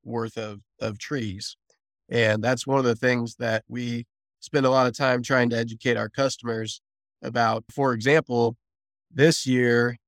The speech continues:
is probably the first year that we've sold trees that were not affected by the two thousand twelve drought. Most customers have long forgot about the two thousand twelve drought, but they affected our trees that we were selling in twenty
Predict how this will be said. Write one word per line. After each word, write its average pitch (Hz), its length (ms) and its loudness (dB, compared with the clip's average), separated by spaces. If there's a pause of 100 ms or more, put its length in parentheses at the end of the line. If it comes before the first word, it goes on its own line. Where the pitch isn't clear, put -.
(140)
is 120 240 -6
probably 143 400 0
the 117 120 -2
first 139 380 -2
year 135 300 0
that 110 160 -2
we've 120 200 -6
sold 127 300 -6
trees 135 400 -6
that 120 180 -2
were 113 160 -6
not 131 320 2
affected 113 520 -8
by 113 180 -4
the 113 160 -12
two 127 160 -10
thousand 113 400 -2
twelve 120 420 -2
drought. 92 440 -10
Most 127 320 0
customers 131 520 -2
have 120 160 -2
long 131 320 2
forgot 131 360 2
about 113 220 -4
the - 120 -20
two 123 140 -10
thousand 113 420 -2
twelve 117 240 -2
drought, 113 340 0 (460)
but 113 280 0
they 135 200 4
affected 131 400 0
our 117 160 4
trees 135 460 -2
that 117 160 -2
we 135 120 0
were 123 140 0
selling 123 540 0 (360)
in 117 220 0
twenty 117 580 0